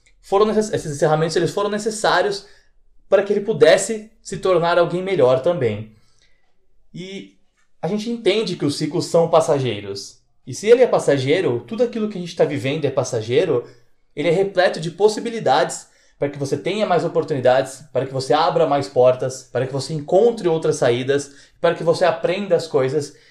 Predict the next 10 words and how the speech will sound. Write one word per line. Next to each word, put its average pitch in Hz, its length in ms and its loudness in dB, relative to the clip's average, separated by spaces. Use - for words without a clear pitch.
e 175 80 -4
em 240 80 -2
especial 185 680 0
para 160 140 0
que - 80 -10
você 165 200 -4
tenha 175 260 -4
mais 165 280 0
experiências, 160 960 -2
né? 110 220 -6